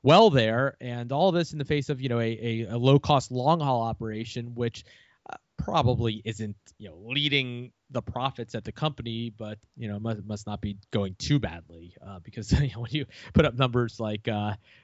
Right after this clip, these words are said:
like the ones you mentioned, then you probably don't have anything, uh, anything going too awfully there. So yeah, no, uh, definitely, uh, one of,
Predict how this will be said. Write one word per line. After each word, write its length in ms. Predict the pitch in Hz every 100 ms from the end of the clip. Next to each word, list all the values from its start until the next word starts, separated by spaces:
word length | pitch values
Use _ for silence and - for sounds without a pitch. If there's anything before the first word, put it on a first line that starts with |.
| _ _ -
like 160 | 117
the 100 | 117
ones 240 | 113 110 -
you 60 |
mentioned, 420 | 107 104 104 98 98
then 160 | 98
you 240 | 101 98 101
probably 220 | - 104
don't 160 | 101 95
have 140 | 95
anything, 500 | 92 92 95 92 92
uh, 180 | 90 92 - _ _ _
anything 300 | 104 101 101
going 220 | 98 92 98
too 240 | - 98
awfully 440 | - 98 - 92 95
there. 200 | 90 90
So 140 | 120
yeah, 200 | 139 113
no, 220 | 107 95 - _ - -
uh, 160 | 110 110
definitely, 680 | - 143 131 113 101 95 95 101
uh, 200 | 101 101
one 240 | 104 107
of, 120 | 104